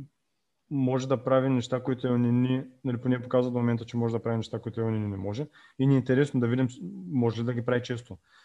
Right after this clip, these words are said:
А, дали пък, а, не е случайно, че ги е направил един матч и сега ще почне да играе по-насигурно. Нали, незнаеното. Докато чака го знаем, знаем какво ще се случи там.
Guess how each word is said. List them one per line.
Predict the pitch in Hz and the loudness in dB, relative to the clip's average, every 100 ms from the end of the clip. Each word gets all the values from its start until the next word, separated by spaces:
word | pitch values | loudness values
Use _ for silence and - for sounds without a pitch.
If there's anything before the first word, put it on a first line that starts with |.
| _ _ - | _ _ -10
А, | 127 117 117 113 | -4 -2 0 0
дали | 107 113 113 | 0 -2 0
пък, | 117 - - | -4 -6 -6
а, | 120 120 120 | 0 2 2
не | 120 120 127 127 123 | 2 0 -2 -2 -2
е | 120 | -4
случайно, | 120 110 120 123 | -6 -2 0 0
че | - | -4
ги | 123 | -4
е | |
направил | 123 117 123 | -4 -2 0
един | 120 120 | 0 -2
матч | 123 120 | -4 -6
и | - | -6
сега | 123 | -8
ще | 120 - | -6 -8
почне | 117 123 | -6 -2
да | 117 | -2
играе | 117 117 | -2 -2
по-насигурно. | 120 117 - 117 117 135 _ _ | -4 -4 -4 -6 -6 -8 _ _
Нали, | 139 151 _ 170 190 185 143 139 135 | -6 -6 _ -14 -12 -4 0 2 4
незнаеното. | 131 113 123 139 131 117 101 _ _ _ _ - | 2 2 2 2 0 -4 -14 _ _ _ _ -6
Докато | 127 151 | 0 2
чака | 170 170 | 2 2
го | 160 | -2
знаем, | 147 156 113 | -2 0 0
знаем | 101 127 | -2 -4
какво | 123 | -4
ще | 127 | -12
се | - | -12
случи | 107 - | -14 -14
там. | - | -16